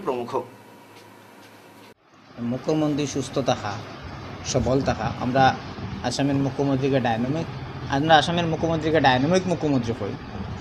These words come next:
Speaker 2: dynamic মুখ্যমন্ত্রী কেনে কই? তাই না, আঠারো ঘন্টা কাজ করে।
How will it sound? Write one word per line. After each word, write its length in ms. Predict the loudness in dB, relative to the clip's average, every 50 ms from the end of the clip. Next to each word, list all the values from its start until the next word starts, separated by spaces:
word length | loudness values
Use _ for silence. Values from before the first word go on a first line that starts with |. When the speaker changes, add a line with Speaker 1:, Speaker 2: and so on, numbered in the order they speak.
| -4 0
Speaker 2:
dynamic 380 | 2 2 2 2 0 0 0 0 0
মুখ্যমন্ত্রী 340 | 2 2 2 2 4 2 2 4
কেনে 220 | 4 4 4 4 2 0
কই? 120 | -2 -4 -2
তাই 100 | 0 2 2
না, 40 | 2 4
আঠারো 220 | 2 4 2 4 2
ঘন্টা 180 | 2 2 0 0 0
কাজ 120 | 0 -2 -4 -6
করে। 180 | -8 -8 -10